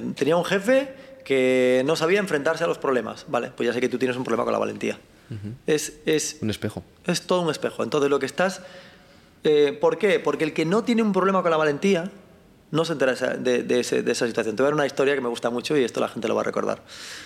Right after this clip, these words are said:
Speaker 1: Esto es una fábula en la que hay una mujer va a cenar con su marido en la Gran Vía.
Speaker 2: Ujú.
Speaker 1: Ella tiene un problema con el orgullo,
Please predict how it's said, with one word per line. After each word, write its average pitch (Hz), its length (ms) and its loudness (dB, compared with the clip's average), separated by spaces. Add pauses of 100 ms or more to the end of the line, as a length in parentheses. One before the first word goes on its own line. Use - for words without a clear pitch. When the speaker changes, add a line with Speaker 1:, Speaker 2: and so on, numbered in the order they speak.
(240)
Speaker 1:
Esto 170 220 0
es - 140 -4
una 143 200 -2
fábula 135 420 0 (440)
en 120 320 0
la 120 160 0
que 131 80 0
hay 131 220 -2
una 139 280 -2
mujer 151 460 0 (380)
va 143 80 2
a - 20 0
cenar 135 200 0
con 139 140 -4
su - 80 -8
marido 135 420 0
en 131 80 -6
la 123 80 0
Gran 113 200 0
Vía. 113 240 -4 (400)
Speaker 2:
Ujú. 110 220 -4 (640)
Speaker 1:
Ella 208 400 2 (640)
tiene 175 480 -2
un 175 320 0 (220)
problema 151 600 2 (960)
con 180 320 0 (240)
el 135 160 4
orgullo, 120 480 0